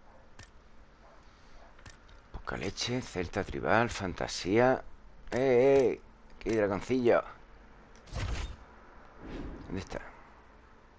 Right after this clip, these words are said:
El dragón. Bueno, bueno, bueno. ¿Aquí se podrá poner por el brazo o qué? A ver. Mm, más chiquito.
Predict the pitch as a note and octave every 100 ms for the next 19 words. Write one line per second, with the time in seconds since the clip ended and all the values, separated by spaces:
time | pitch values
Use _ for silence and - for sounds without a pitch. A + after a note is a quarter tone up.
0 | - - D#2 D2+ G#1+ - - - D2 C#2+
1 | D2+ E2+ F#2+ A2 A2+ - - - - -
2 | - - - - - - - - - C#2+
3 | - - A#1+ F2+ D#2+ F#2 F#2+ F#2 E2+ G2+
4 | - A#2 F2+ - - - - - - -
5 | - - - - - - D2 A1 - -
6 | - - - - - - - - - -
7 | - - - - C#2+ C#2 C#2 C#2 F2 -
8 | - G2 C3 C#3